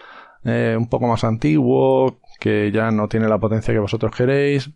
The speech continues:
hombre, podéis comprar la carcasa y sacar los discos.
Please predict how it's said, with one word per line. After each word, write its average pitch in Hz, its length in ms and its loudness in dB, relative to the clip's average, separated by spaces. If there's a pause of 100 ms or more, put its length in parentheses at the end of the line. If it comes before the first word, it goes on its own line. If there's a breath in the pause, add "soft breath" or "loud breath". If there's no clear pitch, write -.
hombre, 113 240 -2
podéis 110 200 0
comprar 113 360 0
la 110 100 2
carcasa 117 440 0
y - 20 0
sacar 104 240 0
los 87 240 -6
discos. - 400 -8